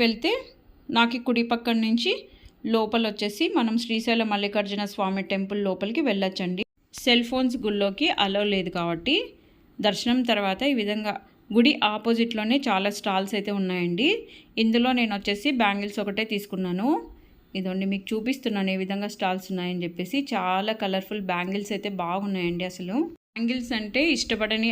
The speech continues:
ఆడవాళ్ళు ఎవరుంటారు చెప్పండి? ఇదండి, సాక్షి గణపతికి వెళ్ళేటువంటి దారి ఇది. సాక్షి గణపతి టెంపుల్ ఏ విధంగా ఉందో ఫస్ట్ మీకు స్టార్టింగ్లోనే వస్తుందండి. ఇదండి,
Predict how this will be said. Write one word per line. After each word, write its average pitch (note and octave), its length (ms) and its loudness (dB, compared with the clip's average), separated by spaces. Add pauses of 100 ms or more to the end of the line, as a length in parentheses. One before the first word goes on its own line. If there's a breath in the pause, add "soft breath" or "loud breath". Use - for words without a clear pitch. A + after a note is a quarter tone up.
(140)
ఆడవాళ్ళు G3+ 440 0
ఎవరుంటారు F#3+ 480 -2
చెప్పండి? F3 400 -2 (640 loud breath)
ఇదండి, F#3 360 0 (140)
సాక్షి G3 380 2
గణపతికి G#3+ 540 0
వెళ్ళేటువంటి G3 540 0 (120)
దారి F#3 340 0
ఇది. F3+ 160 -4 (580)
సాక్షి A3 420 4
గణపతి A#3 480 2 (680 soft breath)
టెంపుల్ A#3+ 400 6
ఏ - 20 6 (100)
విధంగా A#3 380 2
ఉందో G#3+ 200 0 (220)
ఫస్ట్ A#3 340 0
మీకు B3+ 180 2
స్టార్టింగ్లోనే G#3+ 680 0
వస్తుందండి. G3 540 -2
ఇదండి, F#3 320 -2